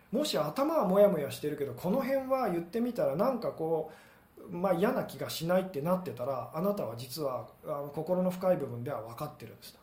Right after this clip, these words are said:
「愛に定義はあるんですか？」と。<laughs> これ難しいですね。えー、そうですね。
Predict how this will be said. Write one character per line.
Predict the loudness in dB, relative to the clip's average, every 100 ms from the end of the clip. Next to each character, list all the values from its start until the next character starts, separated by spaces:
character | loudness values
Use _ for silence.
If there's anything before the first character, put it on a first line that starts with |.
| -8
「愛 | -2 0
に | -2
定 | 0 0 0
義 | -2
は | 0
あ | 0
る | 0
ん |
で | -2
す | -8
か？」 | -10 -12 -14 -6 -6 -4
と。 | -6
<laughs> |
こ | -6 -6
れ | -4
難 | -4
し | -6
い |
で | -6
す | -4
ね。 | -6 -8 -18 -20 -20 -10
え | -4 -2 -2 -4 -6 -8 -18 -20 _ -14
ー、 | -4
そ | 0
う | 0
で |
す | -2
ね。 | -6 -6